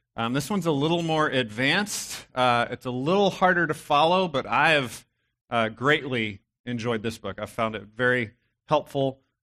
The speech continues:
Um, he really f-, zeroes in on gender as a calling that God gives us. Um, we often get wrapped up, uh, and confused over the idea of identity, right? None of us in our identity feel like we're everything we should be.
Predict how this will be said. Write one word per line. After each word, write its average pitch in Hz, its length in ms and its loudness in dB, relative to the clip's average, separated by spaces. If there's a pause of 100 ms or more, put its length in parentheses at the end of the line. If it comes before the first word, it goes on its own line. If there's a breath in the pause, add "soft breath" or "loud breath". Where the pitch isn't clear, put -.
Um, 117 220 -2
he 117 100 -2
really 123 220 0
f-, 123 160 -8
zeroes 127 480 -2
in 127 220 -2
on 117 280 -4
gender 123 420 -2
as 113 180 -6
a 98 60 -10
calling 151 680 -2
that 147 100 -6
God 143 300 2
gives 151 240 -2
us. 180 320 -6 (340)
Um, 110 240 -2
we 120 160 -6
often 135 400 0
get 120 160 -4
wrapped 127 420 2
up, 143 320 2 (300)
uh, 120 160 -2
and 120 160 -6
confused 135 640 -4
over 117 120 -8
the 117 100 0
idea 117 520 0
of 117 140 -2
identity, 113 600 -2 (200)
right? 123 240 2 (520)
None 147 260 2
of 135 140 0
us 120 440 0
in 131 80 -6
our 127 60 0
identity 120 800 0 (320)
feel 156 240 0
like 131 260 4
we're 127 260 0
everything 123 420 -2
we 117 100 -4
should 101 180 -10
be. 107 240 -4